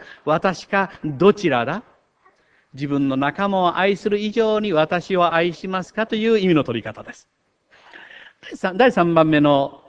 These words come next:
取り方は、新海訳聖書がそのように訳しているわけなんですが、「あなたは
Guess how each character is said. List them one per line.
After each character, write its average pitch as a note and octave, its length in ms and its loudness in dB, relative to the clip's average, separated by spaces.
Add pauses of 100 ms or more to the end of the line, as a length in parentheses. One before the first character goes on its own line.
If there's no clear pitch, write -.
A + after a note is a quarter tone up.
取 C3 160 -4
り - 20 -8
方 A2 180 -8
は、 E3+ 180 -6 (540)
新 C#3+ 180 -6
海 C3+ 140 -2
訳 B2+ 120 -6
聖 B2+ 120 -6
書 A2+ 140 -12
が C#3+ 260 -4 (380)
そ C3+ 120 -12
の C3 80 -4
よ A#2+ 120 -4
う A#2 40 -4
に C#3 140 -2
訳 B2 160 -8
し - 80 -14
て B2 80 -8
い A#2+ 60 -4
る B2 80 -6
わ B2+ 80 -2
け C3+ 80 -6
な A#2 100 -6
ん G#2+ 80 -10
で G#2 80 -12
す - 100 -10
が、 C#3 200 -4 (380)
「あ F3+ 120 0
な G3 140 0
た G2 120 -6
は C#3 220 -8